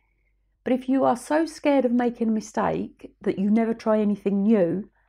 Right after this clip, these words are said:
how will you ever grow? The key with this one is you give it a go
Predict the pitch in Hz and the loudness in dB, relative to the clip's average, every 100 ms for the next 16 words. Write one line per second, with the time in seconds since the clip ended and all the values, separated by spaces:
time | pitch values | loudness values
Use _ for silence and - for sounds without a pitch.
0 | _ - - - 233 233 240 220 220 196 | _ -18 -14 2 6 6 6 4 2 2
1 | 185 190 170 170 - _ _ _ _ _ | 0 0 0 0 -6 _ _ _ _ _
2 | _ _ _ _ _ _ _ _ _ _ | _ _ _ _ _ _ _ _ _ _
3 | _ _ _ _ - 180 320 359 277 247 | _ _ _ _ -14 -6 2 4 4 2
4 | 359 359 185 180 185 214 285 - - _ | 0 0 -4 -2 -2 -2 -2 -4 -20 _
5 | _ _ _ _ _ _ _ _ _ _ | _ _ _ _ _ _ _ _ _ _
6 | - 196 - 311 349 233 220 165 214 | -8 0 4 4 2 2 2 4 2